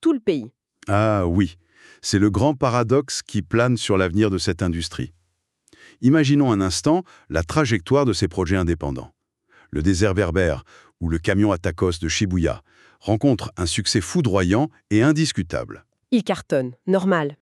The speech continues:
Speaker 2: Les entrepreneurs, portés par ce succès, décident de se multiplier.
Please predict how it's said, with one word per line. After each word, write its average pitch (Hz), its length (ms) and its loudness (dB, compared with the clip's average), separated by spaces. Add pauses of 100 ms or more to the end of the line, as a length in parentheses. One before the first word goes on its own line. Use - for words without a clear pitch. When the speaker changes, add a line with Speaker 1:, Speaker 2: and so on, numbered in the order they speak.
(100)
Speaker 2:
Les 107 160 -2
entrepreneurs, 120 760 2
portés 120 400 0
par 98 180 -2
ce - 140 -6
succès, 139 480 0 (380)
décident 127 480 0
de 107 100 0
se 104 160 -2
multiplier. 110 760 -2